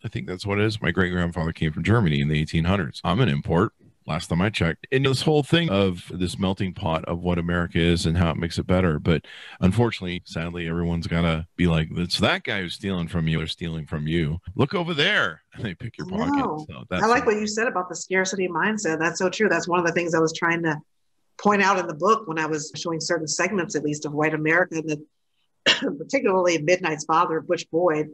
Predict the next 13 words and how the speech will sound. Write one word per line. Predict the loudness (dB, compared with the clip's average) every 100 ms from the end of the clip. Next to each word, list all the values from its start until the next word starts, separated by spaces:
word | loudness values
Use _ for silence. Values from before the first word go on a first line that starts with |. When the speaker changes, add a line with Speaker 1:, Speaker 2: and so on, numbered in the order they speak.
| -4
Speaker 2:
that | -4 -2
character, | -2 -2 -2 0
he's | 0 0 -4 -10 -18 -20 _ _ _ _ _ -4
got | -2
some | 0
bigoted | 4 4 4 0
views, | 2 4 4 2 -4 -2
uh, | 0 0 -4 _ _
Speaker 1:
Mm. | -6 -2
Speaker 2:
you | 0 2
know, | 2
and | 4
they're, | 4 2 0